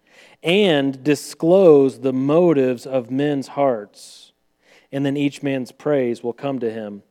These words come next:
from God." I love that verse. There's a lot of hope in that verse. That, uh, yeah, through this life, there's gonna be a lot of judgment flying around all over the place. There's gonna be a lot of accusation, slander, reviling, <laughs> a lot of that going on.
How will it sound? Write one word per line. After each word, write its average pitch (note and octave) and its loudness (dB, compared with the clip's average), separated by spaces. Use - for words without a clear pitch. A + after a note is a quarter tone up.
from A2+ -20
God." G#2+ -10
I B2 -10
love B2+ -2
that G#2 -6
verse. G2 -16
There's C#3+ -8
a C#3 2
lot C3 4
of A2+ -10
hope C#3+ 2
in A2+ -10
that G#2 -16
verse. - -18
That, B2+ -4
uh, B2+ -4
yeah, C#3+ 2
through E3+ 4
this E3 4
life, D3 4
there's D#3+ 0
gonna E3+ 0
be D#3 6
a D#3 8
lot E3+ 10
of D3+ 0
judgment E3 4
flying F3 2
around E3 2
all D#3+ 6
over E3+ 4
the F3 0
place. F#3 2
There's F#3 -10
gonna E3 -2
be D3+ 2
a D3 4
lot D3 6
of C3+ 4
accusation, D3+ 0
slander, E3+ -2
reviling, D#3+ 0
<laughs> - -20
a C#3+ 4
lot E3 10
of C3+ 0
that F3 4
going F#3+ 2
on. G3 -6